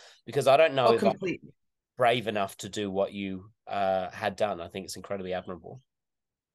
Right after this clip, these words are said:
Speaker 2: I think the, the difficulty is, although, you know, I,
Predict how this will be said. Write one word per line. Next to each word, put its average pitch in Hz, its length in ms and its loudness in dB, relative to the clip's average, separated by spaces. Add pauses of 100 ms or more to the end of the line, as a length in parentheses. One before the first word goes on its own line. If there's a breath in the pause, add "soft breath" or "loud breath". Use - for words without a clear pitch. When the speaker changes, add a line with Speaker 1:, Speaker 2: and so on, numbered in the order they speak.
(260)
Speaker 2:
I 151 40 -8
think 185 160 0
the, 165 200 6
the 156 80 0
difficulty 165 600 -2
is, 87 280 -2
although, 156 200 4
you 165 140 2
know, 120 140 4
I, 107 120 -2